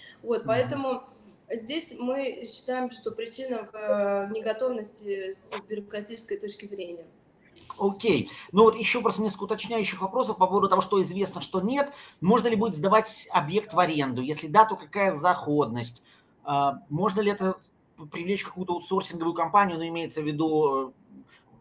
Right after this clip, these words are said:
Speaker 2: купил, отдал в управление и до свидания? Может ли это быть апарт-отель, то есть объект, который изначально, ну, жилой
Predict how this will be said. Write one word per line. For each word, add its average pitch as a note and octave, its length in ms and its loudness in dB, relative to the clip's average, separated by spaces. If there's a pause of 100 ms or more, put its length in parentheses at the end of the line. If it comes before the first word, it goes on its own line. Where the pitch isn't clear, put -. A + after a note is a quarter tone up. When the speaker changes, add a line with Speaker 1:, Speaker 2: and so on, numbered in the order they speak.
Speaker 2:
купил, B3+ 680 2
отдал F3 460 8
в E3 60 -2
управление G3 640 2
и E3+ 60 -2
до E3+ 80 -2
свидания? C3 920 2 (1080)
Может A3 360 4
ли A#3 80 2
это A3+ 160 10
быть G#3 320 2
апарт-отель, A3 720 6
то G#3+ 80 -2
есть F#3 100 -2
объект, F#3 360 -2
который F#3 180 -6
изначально, F#3 480 -2
ну, F#3+ 180 -2
жилой B3+ 460 2